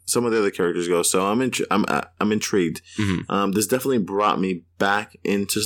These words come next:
Speaker 1: the, into the Star Wars world. Um, so I'm excited. I'm excited to see if, if, uh, if things pick up,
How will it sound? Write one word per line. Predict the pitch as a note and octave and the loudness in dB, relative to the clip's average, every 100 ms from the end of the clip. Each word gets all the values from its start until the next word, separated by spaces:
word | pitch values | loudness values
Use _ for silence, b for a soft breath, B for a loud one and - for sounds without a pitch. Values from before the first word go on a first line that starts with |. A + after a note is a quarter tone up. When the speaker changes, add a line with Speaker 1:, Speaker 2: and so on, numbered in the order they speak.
| - | -4
Speaker 1:
the, | - | -2
into | G2 G2 | -2 0
the | A2 | -2
Star | - G2+ F2 | 0 0 2
Wars | E2+ F2 | 0 0
world. | F2 E2+ E2+ G2+ - B B B B - | 0 2 0 -2 -10 B B B B -4
Um, | F2+ F2+ F2 F2 F2 F2+ - - - | -2 0 0 -2 -6 -10 -20 -18 -6
so | A#2 | -2
I'm | B2+ D#3 | 0 -2
excited. | - F3+ G2+ F#2 - | 0 2 2 0 -4
I'm | A2 | -2
excited | A#2+ C#3+ C#3 | 0 0 0
to | A#2+ | -2
see | - A#2+ A2 | -2 0 0
if, | G2+ - - | 0 -4 0
if, | G2+ - - | 0 0 -2
uh, | G2 F#2+ F#2 - | 0 2 0 0
if | G2 | -2
things | - A2+ - | 0 0 -2
pick | - G#2+ G#2+ | -2 0 2
up, | A#2+ - | 0 -2